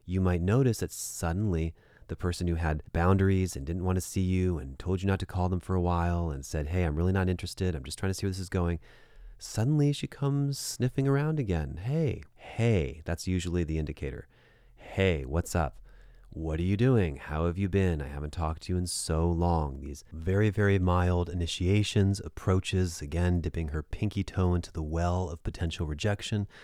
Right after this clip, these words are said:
to see what's going on with you. This is usually indicative of her current relationship, if we can even call it that,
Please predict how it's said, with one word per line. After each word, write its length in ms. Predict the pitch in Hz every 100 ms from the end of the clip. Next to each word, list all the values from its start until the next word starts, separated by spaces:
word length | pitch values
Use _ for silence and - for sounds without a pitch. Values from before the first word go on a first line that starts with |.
| - -
to 100 | -
see 300 | - 98 87
what's 200 | 85 -
going 280 | 80 71 78
on 220 | 82 82
with 180 | 69 -
you. 240 | 53 - - - -
This 260 | 85 98 -
is 140 | 104
usually 320 | 95 92 90 85
indicative 520 | 80 82 131 104 82
of 200 | 82 78
her 180 | - 85
current 480 | - - 113 143
relationship, 680 | 101 87 82 - 80 85 80
if 120 | 78
we 80 | 85
can 120 | -
even 180 | 80 73
call 380 | - - 113 123
it 120 | 101
that, 260 | 85 80